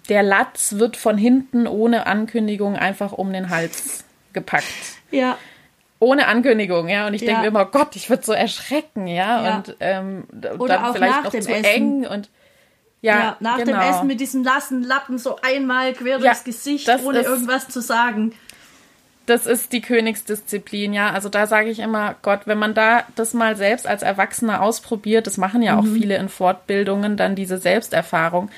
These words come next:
Speaker 1: dass die dann, äh, den, den Fortbildungsteilnehmern sagen, "So, und jetzt setzt ihr euch alle hin", und dann,
Speaker 2: <laughs>
Speaker 1: dann muss der eine dem anderen von hinten mit einem kalten Waschlappen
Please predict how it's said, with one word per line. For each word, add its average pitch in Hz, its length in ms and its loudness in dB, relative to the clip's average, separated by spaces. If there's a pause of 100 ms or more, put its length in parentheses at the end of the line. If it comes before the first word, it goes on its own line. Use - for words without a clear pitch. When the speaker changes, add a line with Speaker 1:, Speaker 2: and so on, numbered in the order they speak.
(380)
Speaker 1:
dass 190 180 0
die 208 100 -6
dann, 196 320 4
äh, 196 260 0
den, 196 380 -4 (380)
den 190 140 -4
Fortbildungsteilnehmern 208 1080 0
sagen, 196 300 -2
"So, 214 240 2 (320)
und 208 160 -2
jetzt 240 200 0
setzt 233 280 -2
ihr 190 60 2
euch 233 140 4
alle 240 140 0
hin", 233 320 2 (160)
und 220 240 0
dann, 240 220 0 (260)
Speaker 2:
<laughs> 220 260 -10
Speaker 1:
dann 240 300 4 (260)
muss 262 200 0
der 214 200 2
eine 247 280 2
dem 247 160 0
anderen 254 340 0
von 226 160 -2
hinten 240 480 0
mit 240 140 -4
einem 208 120 -8
kalten 247 460 0
Waschlappen 226 720 -2